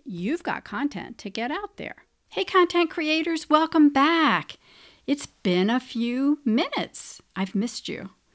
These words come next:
I know there's been some water under the bridge since my last episode was published earlier in twenty twenty-three. I've been on hiatus, but no, it's not been planned.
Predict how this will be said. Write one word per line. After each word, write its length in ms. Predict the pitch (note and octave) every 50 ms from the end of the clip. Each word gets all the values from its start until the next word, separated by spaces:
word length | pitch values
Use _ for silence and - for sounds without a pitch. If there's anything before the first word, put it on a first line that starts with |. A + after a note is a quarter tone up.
| _ _ _ _ _ _ _ _ _ _ _ _ _ _ _ _ _ _ _ _ _ _ _ _
I 100 | _ D#4+
know 220 | F#4+ G4+ G#4+ G#4 G#4
there's 200 | - C4+ A#3+ A3
been 320 | - - A3 A3+ A3+ A3+
some 160 | A3 - G#3+
water 260 | G3+ G3 G3 G3 F#3+ F#3+
under 160 | F#3 E3+ F3
the 80 | E3+
bridge 240 | D#3 E3+ F3+ F3 D#3+
since 260 | - - F3 E3+ -
my 140 | - F3 E3+
last 320 | E3+ F3 E3+ E3+ E3+ - -
episode 420 | E3+ - F#3+ F#3 - F#3 F3+ A3+
was 140 | - F3+ F#3
published 480 | - - G3+ F3+ F3 F3+ F3 - -
earlier 480 | F3+ F3+ F3+ F3+ F3 D#3+ E3 D#3+ D#3 E3 - _ _ _ _
in 440 | - F3 E3+ E3 E3 E3+ E3+ D#3 -
twenty 220 | - - G3 F#3 F3+
twenty-three. 880 | - - F#3+ F3 F#3 F3+ E3+ - - A3 A#3 A#3+ G3+ D#3+ F3 G3+ G#3+ - _ _ _ _ _ - - - - - - _ - _ _ _
I've 480 | - A#3 B3 C#4 D#4 F4+ F#4 F4+ - - _
been 220 | - D4+ D#4 C#4+
on 220 | A#3+ G#3 G#3 A3 A3+
hiatus, 880 | A3+ - C#4 C4 B3+ G#3 F3 E3+ E3+ E3+ E3+ F#3+ G3 - - - - - _ _ _ _ _ _ _ _ _ _ _ _ _ _
but 180 | G#3+ - B3 -
no, 300 | A3+ A3+ A3 A3 A3 A3
it's 160 | G#3+ - -
not 200 | A3+ G#3 - -
been 140 | - F3+ E3+
planned. 500 | E3+ - G3 F3 - G1+ - - A#3